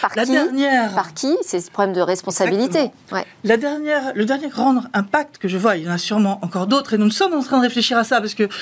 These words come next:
Speaker 2: euh, Jean-Noël Barrot nous a confié cette mission au C N P E N, Comité
Speaker 1: Oui.
Speaker 2: National Pilote d'éthique nu-, d'éthique du numérique, que d'ailleurs le président lui-même vient, euh, d'entériner, qui sera demain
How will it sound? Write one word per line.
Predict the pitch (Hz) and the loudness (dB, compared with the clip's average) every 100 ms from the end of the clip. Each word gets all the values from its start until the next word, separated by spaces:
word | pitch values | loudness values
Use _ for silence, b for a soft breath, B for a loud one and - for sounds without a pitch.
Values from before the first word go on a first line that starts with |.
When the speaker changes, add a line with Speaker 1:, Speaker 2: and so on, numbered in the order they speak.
| B - | B -2
Speaker 2:
euh, | 208 202 | 2 2
Jean-Noël | 208 233 240 220 | 4 4 4 4
Barrot | 214 240 | 2 2
nous | 220 202 | 2 2
a | |
confié | 208 269 - 302 | 0 -2 0 -2
cette | 262 233 | -2 0
mission | 233 214 247 233 | 2 2 2 2
au | |
C | 196 - | 0 2
N | 220 208 | 2 2
P | 190 | 0
E | 185 | 0
N, | 262 - | 0 2
Comité | 214 196 208 | 2 2 2
Speaker 1:
Oui. | |
Speaker 2:
National | 220 220 220 202 | 2 2 2 0
Pilote | 202 240 233 214 | 2 2 2 0
d'éthique | 196 - 185 | -8 -6 -4
nu-, | 180 - | -4 -4
d'éthique | 220 240 254 | -2 -2 0
du | 208 | 0
numérique, | 185 196 330 - | 2 0 -2 -2
que | 311 285 B B B | -2 -2 B B B
d'ailleurs | 226 233 226 | 0 2 2
le | 214 | 0
président | - 294 254 233 247 226 | -2 -4 -2 0 2 2
lui-même | 208 202 240 302 B B 190 | 4 4 2 0 B B -2
vient, | 190 247 269 247 | 2 2 2 0
euh, | 202 190 | 0 2
d'entériner, | 208 226 220 190 190 262 | 2 2 2 2 2 2
qui | 277 | 0
sera | 220 226 220 | -2 0 0
demain | 175 220 208 202 247 | 2 4 4 2 0